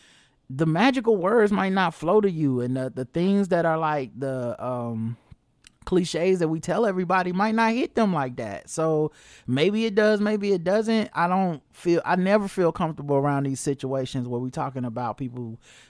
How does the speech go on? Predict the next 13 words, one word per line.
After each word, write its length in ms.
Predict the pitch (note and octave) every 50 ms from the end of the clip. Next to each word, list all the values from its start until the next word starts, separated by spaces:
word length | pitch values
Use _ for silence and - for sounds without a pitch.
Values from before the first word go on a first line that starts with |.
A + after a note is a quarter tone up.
| -
dying 320 | - B2+ C3+ C#3+ D3 C#3+ C3+
by 140 | C3 B2 B2
suicide, 800 | - - C#3 C3+ C#3 C3 - - B2 A#2+ A#2+ A2 G#2+ A2 G#2 -
and 140 | - B2 B2
then 100 | B2+ B2
it 120 | B2+ B2+ B2
immediately 400 | A#2+ B2 B2+ C3 C3 B2 A#2+ A2+
turns 340 | - - A#2+ A#2+ A#2+ A2
into, 200 | A2+ A#2 A2+ G#2
like, 360 | G#2 G#2 G#2+ G#2 G#2 G#2 G2 - _ _ _ _ _ _ _ _ _ _ _ _ _ _ -
uh, 540 | - A#2+ A#2+ A#2+ A2 A2 G#2+ G2+ G2 F#2 G2+ - _ _ -
you 160 | B2+ C3+ C3
know, 260 | A#2 G2+ E2 - -